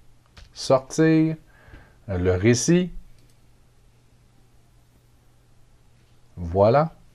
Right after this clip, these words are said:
Et vous pouvez même aller visiter les services complémentaires. On vous encourage à le faire.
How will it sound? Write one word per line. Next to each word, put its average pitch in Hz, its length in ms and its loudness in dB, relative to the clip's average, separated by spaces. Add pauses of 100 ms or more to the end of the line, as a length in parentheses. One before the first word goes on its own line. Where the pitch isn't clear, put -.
(2500)
Et 135 100 2
vous 117 180 0
pouvez 104 440 0 (320)
même 95 280 -2
aller 104 320 -2 (1700)
visiter 113 520 0
les 90 140 -2
services 135 360 2
complémentaires. 110 840 0
On 82 100 -4
vous 85 120 -6
encourage 80 420 -4
à 92 60 -2
le 98 80 -4
faire. 143 360 0